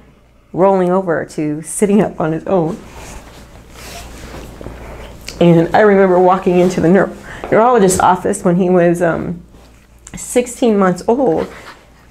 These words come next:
and the orthopedic doctor in the neurologist's office had already spoken about putting him in a brace to help him walk. And they were already talking about how they weren't, they didn't think he'd be able to talk due to where all the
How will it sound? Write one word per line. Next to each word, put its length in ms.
and 140
the 60
orthopedic 420
doctor 300
in 80
the 60
neurologist's 500
office 400
had 180
already 200
spoken 340
about 300
putting 240
him 200
in 480
a 80
brace 400
to 80
help 220
him 160
walk. 460
And 680
they 180
were 160
already 220
talking 340
about 240
how 240
they 160
weren't, 380
they 120
didn't 200
think 220
he'd 160
be 100
able 180
to 100
talk 360
due 100
to 80
where 180
all 220
the 200